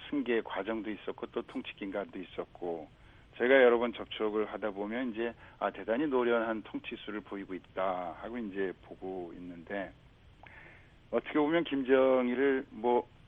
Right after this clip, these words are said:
마피아 보스의 비유를 한번 해볼까요? 한 번 충성하면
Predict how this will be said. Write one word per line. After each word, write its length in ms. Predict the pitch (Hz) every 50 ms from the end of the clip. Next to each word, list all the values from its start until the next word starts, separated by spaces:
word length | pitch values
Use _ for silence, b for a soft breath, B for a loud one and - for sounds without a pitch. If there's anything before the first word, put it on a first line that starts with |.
| - -
마피아 560 | 127 117 117 - - - - 117 113 107 101 - -
보스의 480 | - 110 104 - - 117 110 110 101 - -
비유를 420 | - - 107 104 101 101 98 101 95
한번 180 | 113 107 - -
해볼까요? 520 | - 98 95 90 - 92 98 113 143 - - B B B B B B B B B B B B B B
한 200 | - - 180 180
번 180 | 175 185 180 165
충성하면 1300 | - - - 170 160 147 - 143 143 135 135 131 131 123 113 110 - - 120 120 131 143 165 175 170